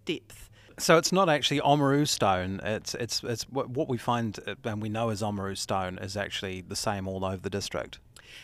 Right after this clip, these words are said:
Speaker 1: Yes, that's right. What we know as Oamaru stone is actually, uh, official name is Otakaiki limestone.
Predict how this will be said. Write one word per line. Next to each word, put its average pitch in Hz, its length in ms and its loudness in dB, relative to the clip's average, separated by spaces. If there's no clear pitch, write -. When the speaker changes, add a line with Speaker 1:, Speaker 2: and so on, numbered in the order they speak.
Speaker 1:
Yes, 294 260 2
that's 214 180 2
right. 170 120 6
What 233 180 4
we 302 100 2
know 233 180 4
as 202 220 0
Oamaru 190 400 0
stone 175 460 -2
is - 200 -2
actually, 180 760 -2
uh, 160 180 4
official 220 400 -4
name 165 260 -4
is 160 160 -6
Otakaiki 170 580 -2
limestone. 151 680 -6